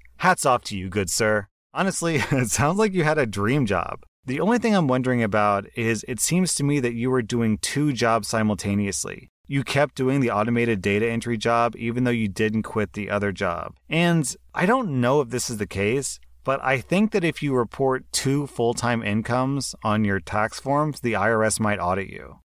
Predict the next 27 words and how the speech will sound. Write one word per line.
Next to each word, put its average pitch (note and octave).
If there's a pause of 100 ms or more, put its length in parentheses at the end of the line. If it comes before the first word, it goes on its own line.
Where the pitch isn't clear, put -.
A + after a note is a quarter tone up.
(120)
But C3+
I C3
don't G#2+
know, F2+
maybe A#2
I'm G2+
wrong F2+
here. F2+ (380)
Our C3
next D3+
Reddit A2+
post G#2
is -
from G#2+
Historical A2
Reception. G#2+ (260)
"After A#2
several A2
months G#2+
of A2
having G#2+
my A2
vacation G2+
time G2
off G#2
request G2
denied, G2